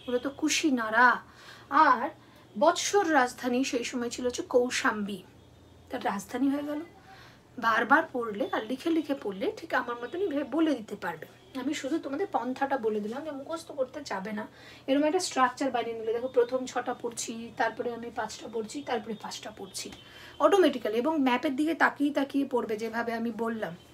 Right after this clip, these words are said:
ওকে, এইবার আমরা চেষ্টা করি যে এখনকার স্থান কোথায় কোথায়। যদি কম্বোজা বলি,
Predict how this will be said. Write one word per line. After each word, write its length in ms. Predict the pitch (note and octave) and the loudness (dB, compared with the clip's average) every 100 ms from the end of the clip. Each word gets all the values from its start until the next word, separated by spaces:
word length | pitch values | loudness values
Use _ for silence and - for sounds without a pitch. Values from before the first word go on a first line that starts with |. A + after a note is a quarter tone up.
| - - - - - - | -20 -20 -20 -20 -20 -10
ওকে, 140 | D#4+ G4 - - - - - | -2 -2 -4 -20 -20 -6 8
এইবার 420 | F4+ A4+ D4+ B3+ | 10 10 10 8
আমরা 200 | C#4 D#4+ | 8 6
চেষ্টা 340 | C4+ C4+ E4+ | 4 2 2
করি 200 | E4+ G4 | 4 6
যে 80 | G#4 | 6
এখনকার 640 | G4 C4 - - G#4 G#4 G4+ | 2 -2 2 8 10 10 6
স্থান 560 | - - A3 A3 G3+ - - | 4 0 0 0 -8 -12 -6
কোথায় 280 | - C#4+ C4 | 0 2 2
কোথায়। 340 | G#3 - - - - - - - | 0 -10 -16 -16 -20 -20 -14 -2
যদি 160 | C#4+ E4+ | 0 6
কম্বোজা 560 | - C4+ D#4 F4+ F#4 | 8 10 6 6 4
বলি, 220 | D4+ B3+ | 6 2